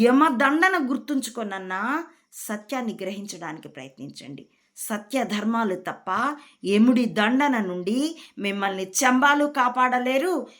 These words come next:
ఇంతకు ముందే ప్రయాణించి ఆ యమలోకానికి వెళ్ళిన డ్రామోజీ అంతకంటే కాపాడలేడు.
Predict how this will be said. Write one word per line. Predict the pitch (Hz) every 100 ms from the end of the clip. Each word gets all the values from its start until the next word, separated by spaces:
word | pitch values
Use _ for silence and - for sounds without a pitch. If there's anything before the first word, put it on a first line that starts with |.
| -
ఇంతకు | 262 262 277
ముందే | 277 285 285
ప్రయాణించి | 269 262 262 285 277 254 294 254 247 262 262 _
ఆ | 196
యమలోకానికి | 220 226 247 294 294 269 254 233 233
వెళ్ళిన | 214 220 202
డ్రామోజీ | 196 208 208 220 208 202
అంతకంటే | - 233 247 233 220 196
కాపాడలేడు. | 180 165 139 139 139 127 156 143